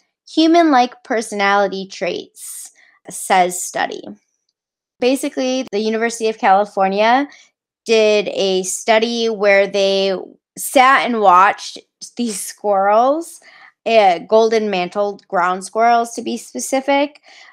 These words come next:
and just recorded a bunch of data on them. They were looking at aggression and quote unquote being bold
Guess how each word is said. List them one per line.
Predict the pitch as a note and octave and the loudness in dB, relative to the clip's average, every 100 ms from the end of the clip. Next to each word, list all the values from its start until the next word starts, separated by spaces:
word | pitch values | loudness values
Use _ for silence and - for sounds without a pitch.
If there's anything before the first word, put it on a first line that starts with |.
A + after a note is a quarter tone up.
| - | -4
and | G3+ G#3 G3+ F#3+ G3 | 0 2 4 2 0
just | G#3+ - _ _ _ - | -4 -6 _ _ _ -6
recorded | A3+ A3 D4+ D4+ E4 | -6 4 6 6 6
a | E4+ | 6
bunch | E4+ F4 | 4 4
of | F4+ C4+ | 0 2
data | B3 G3 A3+ | 4 4 4
on | A#3 A3+ B3+ | 2 2 2
them. | B3+ C4 C4 | 2 2 0
They | A#3 | 0
were | A3 | 0
looking | G3+ G3 G3 A3+ A3 | -2 -6 -6 -6 -6
at | - G3 G3 F#3+ F3+ _ _ _ _ - | -4 -2 0 0 -4 _ _ _ _ -2
aggression | G#3+ F#3+ G#3+ G3 - A#3 G#3+ G#3 G#3 G3+ - - | -2 2 2 2 -2 -2 0 0 -2 -6 -10 -6
and | F#3+ F#3 F3 F3 - _ _ _ _ _ - | -2 0 -2 -4 -12 _ _ _ _ _ -20
quote | _ - G3+ | _ 0 0
unquote | F#3+ G3 F#3+ G3+ F#3 F3+ - | 0 -4 -4 -2 -2 -2 -6
being | G3 F3+ F3 | -6 -4 -6
bold | E3 F3+ F#3 F#3 F#3 F#3+ F#3 | -6 -2 -2 0 -2 -2 -6